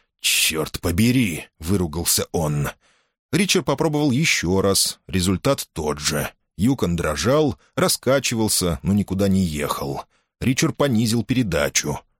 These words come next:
результат тот же. Он дал двигателю поработать в холостую, потом перевел машину на задний ход, потом на передний, снова на задний, снова на передний.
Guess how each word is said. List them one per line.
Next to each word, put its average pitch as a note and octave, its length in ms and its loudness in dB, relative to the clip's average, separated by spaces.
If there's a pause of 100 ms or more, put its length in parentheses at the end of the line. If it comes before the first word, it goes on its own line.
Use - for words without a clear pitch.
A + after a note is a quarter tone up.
результат F2 640 0
тот - 260 -4
же. D3 300 -2 (380)
Он B2 200 2
дал D3+ 180 4
двигателю C3 460 2
поработать G#2+ 460 0
в - 80 -10
холостую, C3+ 760 2 (120)
потом C#3+ 260 0
перевел A2+ 400 2
машину F2+ 380 0
на E2+ 120 0
задний E2 320 0
ход, - 380 -2 (180)
потом - 240 2
на B2 100 2
передний, G2 680 2
снова A#2 400 0
на A#2+ 140 2
задний, G#2 420 0
снова F2 360 0
на F#2+ 100 2
передний. D2+ 680 -2